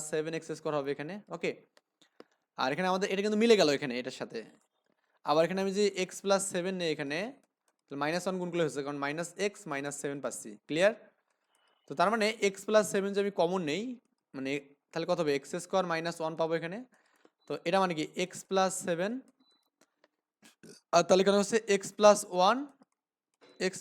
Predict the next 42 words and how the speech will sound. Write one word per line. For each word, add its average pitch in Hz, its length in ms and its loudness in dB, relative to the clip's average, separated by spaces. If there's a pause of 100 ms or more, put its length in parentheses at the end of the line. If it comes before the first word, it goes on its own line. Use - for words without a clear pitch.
মাইনাস 180 280 0
ওয়ান, 113 200 0
তার 151 180 8
মানে 226 120 6 (260)
এক্স 208 220 4
প্লাস 220 200 12
ওয়ান 233 180 10
এবং 190 100 6 (120)
এক্স 185 180 -2
মাইনাস 196 240 8 (100)
ওয়ান, 156 200 12 (600)
ঘ - 20 -2 (140)
নম্বর 196 180 6
অ্যান্সারটা 135 340 2
হবে 104 120 -10 (1800)
এই 139 80 0
যে 127 120 -4
আমাদের 120 240 -6
ঘ - 20 -10 (100)
নম্বর, 104 200 -6 (260)
ক্লিয়ার? 170 280 6 (800)
আচ্ছা, 131 260 -4 (1300)
এরপর 175 280 -2
আমাদের 220 200 0
এখানে 220 200 -2 (260)
এই 175 100 2 (260)
অনুশীলনীর 202 520 -4
যে 202 140 2
ম্যাথটা 147 340 0
আছে, 139 160 -4
আমি 143 140 -6
just 156 180 -8
পাঁচ 156 160 2
নম্বর 165 180 -8
ম্যাথটা 156 240 -6
সলভ 151 220 -2
করে 143 160 -4
দেই। 170 120 -4 (100)
কি 160 140 -10
বলা 143 140 0
আছে 143 120 -8
এখানে? 170 180 -8